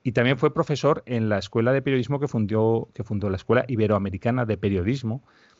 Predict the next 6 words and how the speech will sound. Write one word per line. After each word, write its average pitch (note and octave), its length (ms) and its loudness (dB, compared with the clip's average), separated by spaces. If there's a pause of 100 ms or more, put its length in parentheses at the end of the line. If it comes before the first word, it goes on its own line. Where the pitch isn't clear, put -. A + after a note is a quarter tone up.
(200)
que - 80 -2
fundó A2 560 2
Gabriel G2 400 0
García F2+ 320 -2
Márquez. D3+ 320 -4 (1200)
Eh, F#2+ 380 -2